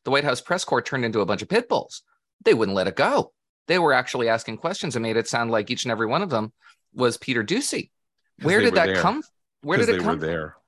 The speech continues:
Speaker 2: 'Cause they were there.
Speaker 1: Well, no, there was a collective action problem on the part of the press. They needed some sort of permission structure to all jump on what we've all known to be one of the primary features of this presidency, the president's quasi derangement.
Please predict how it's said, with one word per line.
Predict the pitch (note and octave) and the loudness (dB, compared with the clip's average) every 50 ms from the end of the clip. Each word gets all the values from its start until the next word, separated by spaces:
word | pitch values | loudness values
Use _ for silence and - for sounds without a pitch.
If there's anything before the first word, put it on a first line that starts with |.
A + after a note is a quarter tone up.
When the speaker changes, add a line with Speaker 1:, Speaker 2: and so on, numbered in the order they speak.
| _ _ _ | _ _ _
Speaker 2:
'Cause | - B2 G2+ | -8 -6 -4
they | F#2 G2+ F#2 | -2 -2 -2
were | F#2 E2+ E2+ | 0 -2 -4
there. | D#2+ D2+ D2+ D2+ D2+ D2+ D2+ - - _ _ _ _ - | -4 -6 -8 -8 -8 -10 -12 -16 -20 _ _ _ _ -14
Speaker 1:
Well, | D3 D#3 D#3 | -12 -8 -2
no, | D3+ C3 C#3+ | 0 0 0
there | B2+ D3 D3 | 2 4 2
was | D3 C#3+ | 4 2
a | D#3 | 0
collective | - - C3+ C#3 C#3+ - C3 G#2 | 0 2 2 2 2 2 0 0
action | A2 G#2+ - - - G2 | 0 0 0 -2 -8 -8
problem | F2 - G2 F2+ F2+ F2+ F2 | -4 -2 -2 -2 -2 -6 -8
on | E2+ E2+ | -8 -10
the | E2+ | -10
part | - - F#2+ F#2 | -6 -6 -4 -4
of | F2+ | -4
the | E2 | -6
press. | - - E2 C#2+ D2+ - | -4 -4 -4 -4 -4 -4
They | - G#2 | -2 0
needed | G#2 A2 G#2 G#2+ G2 | 0 2 0 0 0
some | - - B2 A#2+ | 0 -2 -2 -2
sort | A2+ - B2+ A#2 G#2 | -2 0 0 0 0
of | - | 0
permission | - G#2+ G2 F#2+ F#2 - F#2 | -2 -4 -4 -2 -2 -2 -4
structure | E2+ - - E2+ E2 - - F2 | -6 -4 -4 -4 -4 -4 -6 -6
to | E2 - - | -4 -6 -6
all | - - G2 G2 G2+ G2+ F#2+ | -2 0 0 2 2 0 -2
jump | E2+ - F#2+ F#2 F2+ - | -2 -2 -2 -2 0 0
on | D#2+ F2+ F2+ F2 F2 | -2 -2 0 0 -2
what | F2+ F2 - | -2 -2 -2
we've | G2+ F2+ - | -2 -4 0
all | - G2+ G#2 G#2 | 0 2 2 2
known | G#2 G2+ G2 F#2+ F#2+ F2+ | 2 0 -2 -2 -4 -4
to | - G#2 | -6 -8
be | E2+ E2 F#2 F2 E2 D#2+ D#2+ - - - - - _ _ _ | -6 -4 -4 -4 -4 -4 -6 -10 -16 -20 -20 -20 _ _ _
one | - - G2 A2 G#2 | -8 -2 -2 0 0
of | G#2 | 2
the | G2 G#2+ F#2 E2 E2 _ _ _ | 0 0 -2 -2 -8 _ _ _
primary | - - A#2+ A2+ G#2+ G#2 G2 F#2+ | -4 -2 -2 -2 0 0 0 0
features | - - A2 G2+ F#2+ - G2 F2+ F2 - - - _ - | 0 -2 -2 -2 0 0 0 0 0 -2 -6 -8 _ -4
of | F#2+ F#2 E2 | -4 -4 -2
this | F2 F#2+ F2+ - | -2 -2 -2 -2
presidency, | - - C#3 D3 D#3+ D#3+ A2+ F#2 F2 - - F#2+ F2+ | -2 0 0 0 2 0 -2 -2 -2 -6 -6 -6 -6
the | E2 F#2+ | -4 -6
president's | F#2+ - - G2+ F#2 E2+ G2+ G2 G2 G2 G2+ - - - _ _ - - - - _ _ _ _ _ _ - | -6 -4 -2 -2 -2 0 0 0 0 0 -2 -4 -6 -10 _ _ -20 -20 -20 -20 _ _ _ _ _ _ -16
quasi | - - - - A2 G#2+ G2 G#2 G2+ - A2+ G#2+ G#2+ G#2 - _ _ _ _ - - A2 | -14 -14 -6 0 2 4 4 4 2 0 -2 -2 -2 -2 -6 _ _ _ _ -20 -12 -4
derangement. | G2 A#2 G#2 A2 A#2+ F#3+ C4 C4 - - - _ - | -2 0 0 0 0 -2 -4 -6 -8 -12 -12 _ -20